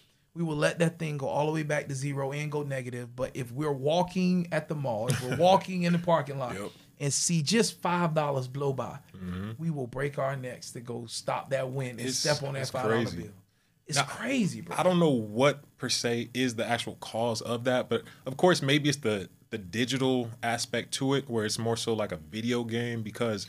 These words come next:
Speaker 1: That's true,
Speaker 2: you know what I
Speaker 1: too.
Speaker 2: mean? It's not a physical dollar in your
Speaker 1: Yeah.
Speaker 2: face. 'Cause think about it. I mean,
Speaker 1: That's a good
Speaker 2: especially
Speaker 1: point.
Speaker 2: trading prop firm accounts, if the prop firm sat a hundred thousand dollars on the table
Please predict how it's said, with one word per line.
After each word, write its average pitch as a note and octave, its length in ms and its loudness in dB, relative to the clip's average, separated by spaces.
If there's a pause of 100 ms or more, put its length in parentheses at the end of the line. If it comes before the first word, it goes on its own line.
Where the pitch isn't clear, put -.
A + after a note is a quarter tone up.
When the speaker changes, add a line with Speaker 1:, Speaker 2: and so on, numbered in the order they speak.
(120)
Speaker 1:
That's C#3 260 -8
true, - 220 -8
Speaker 2:
you C3 60 -2
know D3 80 8
what D3 80 10
I D#3 40 10
Speaker 1:
too. D3+ 40 6
Speaker 2:
mean? D3+ 140 6
It's - 100 2
not C3+ 240 4
a - 20 -8
physical A2+ 520 -4
dollar A2 340 0
in A2 80 -2
your A2 100 0
Speaker 1:
Yeah. A#2+ 80 -6
Speaker 2:
face. A2 300 2 (240)
'Cause F3+ 180 6 (140)
think B3 140 4
about G2+ 240 2
it. F#2 100 -8
I C3 80 6
mean, C#3+ 340 4
Speaker 1:
That's D3+ 140 -8
a F#3 40 -4
good D3+ 40 -2
Speaker 2:
especially G#3 300 4
Speaker 1:
point. F3 60 -2
Speaker 2:
trading D3+ 240 6
prop E3 260 10
firm C3 160 2
accounts, A2+ 360 0
if A#2+ 140 -6
the A#2+ 80 -4
prop G#3+ 380 6
firm D3 380 6 (200)
sat E3+ 260 8
a A#2 80 4
hundred D3+ 340 2
thousand C#3+ 280 8
dollars C3+ 320 8
on C3 80 0
the A2 80 -4
table A2+ 540 2